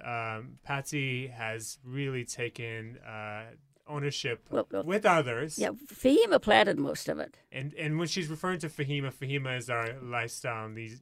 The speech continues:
Speaker 1: leisure director.
Speaker 2: Yeah.
Speaker 1: And, um, but I know you water all the plants, and we use a lot of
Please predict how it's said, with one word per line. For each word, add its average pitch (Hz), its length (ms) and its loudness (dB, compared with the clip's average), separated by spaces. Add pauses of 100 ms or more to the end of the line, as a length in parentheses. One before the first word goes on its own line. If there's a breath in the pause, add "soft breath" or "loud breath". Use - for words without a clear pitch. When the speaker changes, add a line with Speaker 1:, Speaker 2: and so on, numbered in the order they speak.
Speaker 1:
leisure 120 420 -6
director. 104 580 -8 (120)
Speaker 2:
Yeah. - 120 -14 (160 loud breath)
Speaker 1:
And, 120 240 -2
um, 120 400 -4
but 160 340 2 (140)
I 147 100 0
know 170 200 2
you 151 280 2
water 131 580 -2 (220 soft breath)
all 131 160 2
the 135 80 -4
plants, 123 420 -4
and 123 80 -6
we 123 120 -4
use 139 340 0
a 131 80 -4
lot 120 320 0
of 120 220 -2